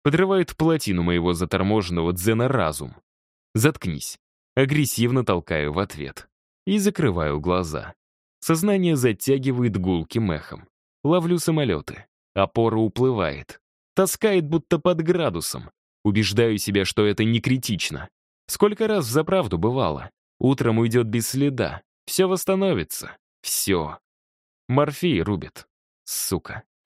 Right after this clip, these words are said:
Ощущение, что не в царство снов зазывает, а по новой разливает.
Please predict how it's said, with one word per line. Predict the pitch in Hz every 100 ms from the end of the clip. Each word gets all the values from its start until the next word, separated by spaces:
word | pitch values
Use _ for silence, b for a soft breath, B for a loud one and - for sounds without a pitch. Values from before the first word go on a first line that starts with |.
| _ _
Ощущение, | 110 - 165 226 208 180
что | - 170
не | 160
в | 127
царство | - 196 175 170
снов | 170 - 190 127
зазывает, | 87 95 107 127 98 78 - _ _
а | - 165
по | - 196
новой | 190 196 151 151
разливает. | 151 139 160 151 87 71 - -